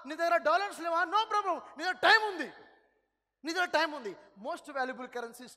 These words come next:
time. అవునా? టైమ్ విలువ తెలియాలి అంటే,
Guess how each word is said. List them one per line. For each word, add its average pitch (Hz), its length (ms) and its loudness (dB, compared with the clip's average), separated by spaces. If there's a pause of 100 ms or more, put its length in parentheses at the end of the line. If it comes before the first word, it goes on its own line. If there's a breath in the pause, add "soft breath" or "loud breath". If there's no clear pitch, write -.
time. 180 160 -6 (360)
అవునా? 381 220 -4 (800)
టైమ్ 370 420 0
విలువ 349 240 -4
తెలియాలి 330 480 0
అంటే, - 540 -8